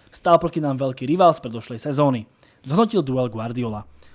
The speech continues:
Mimochodom, ak sa pozrieme na štatistiky, tak tie teda idú jednoznačne v prospech Liverpoolu. X G jedna devadesát jedna, držanie lopty, počet striel Liverpool za celý zápas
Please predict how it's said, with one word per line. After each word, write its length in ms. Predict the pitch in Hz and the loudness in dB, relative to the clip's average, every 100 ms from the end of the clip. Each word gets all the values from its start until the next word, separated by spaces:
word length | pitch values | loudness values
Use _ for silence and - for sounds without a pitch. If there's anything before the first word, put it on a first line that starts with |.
| - | -6
Mimochodom, 320 | 208 226 220 | -2 0 0
ak 160 | 202 | 0
sa 80 | 202 | 0
pozrieme 320 | - 175 190 | 2 4 4
na 60 | 170 | 2
štatistiky, 400 | 165 165 180 180 | -2 -8 -6 -4
tak 240 | 160 - - | -2 -4 -8
tie 400 | 151 151 147 - _ | -2 0 0 -4 _
teda 340 | - 143 135 | -2 2 2
idú 320 | 147 139 139 131 | 0 -2 -2 -4
jednoznačne 720 | 131 156 170 143 135 - 131 | -4 -4 -2 -2 -2 -4 -6
v 80 | - | -6
prospech 320 | 143 - 127 | -6 -4 -2
Liverpoolu. 640 | 139 156 - 156 143 135 - _ _ _ | -2 -2 -2 0 0 0 -6 _ _ _
X 200 | 180 160 | -4 -4
G 260 | 135 160 160 | -4 0 0
jedna 160 | 160 156 | 2 0
devadesát 560 | 151 151 - 147 127 - - 139 131 131 131 131 127 | 0 0 -2 -4 -6 -18 -12 -6 -2 0 2 2 0
jedna, 580 | 127 143 147 151 139 131 _ _ | 0 -2 0 2 2 0 _ _
držanie 480 | - 135 160 165 151 | -8 -2 2 2 2
lopty, 340 | 143 131 139 | 0 -2 -4
počet 380 | 127 175 165 175 | -2 0 0 -2
striel 480 | - - 147 151 127 - | -6 -2 4 4 4 -4
Liverpool 480 | 135 165 175 165 131 | 0 2 2 0 -6
za 80 | 131 | -4
celý 220 | 165 151 | -2 -2
zápas 560 | 127 139 - 120 - | 0 0 0 -6 -14